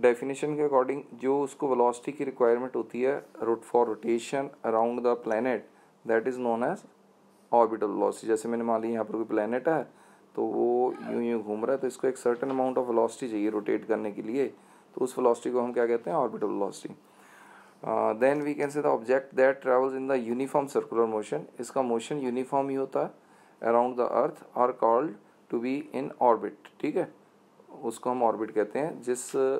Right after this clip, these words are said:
पाथ पे वो रोटेट करता है। The velocity of this orbit depends on the distance between the object and the center of the earth, मतलब मैं कह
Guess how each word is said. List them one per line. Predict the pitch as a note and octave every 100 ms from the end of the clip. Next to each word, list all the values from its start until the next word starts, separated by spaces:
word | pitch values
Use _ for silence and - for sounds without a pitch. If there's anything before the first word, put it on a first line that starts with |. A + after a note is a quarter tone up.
| - _ _ _ _ -
पाथ | A#2 A2+ -
पे |
वो | A#2+ D3+
रोटेट | D#3 C#3+ A#2+ G2+ G2+
करता | F2 G2+ G2
है। | - _ - - - -
The | A#2 A2+
velocity | A#2 A#2+ - D#3 D3+
of | D3+
this | D3 C3+
orbit | C3+ C3+
depends | - B2+ C3 C3+
on | C#3
the | C3+ A#2
distance | - C#3 C3+ D#3
between | D3 C#3
the | C3 A2+
object | A2 B2+ -
and | B2+ B2+
the | B2
center | A2 G#2 A2
of | G#2+
the | G#2+ B2+
earth, | - - _ - - -
मतलब | A#2+ C#3 C3+
मैं | C3+ C3+
कह | B2+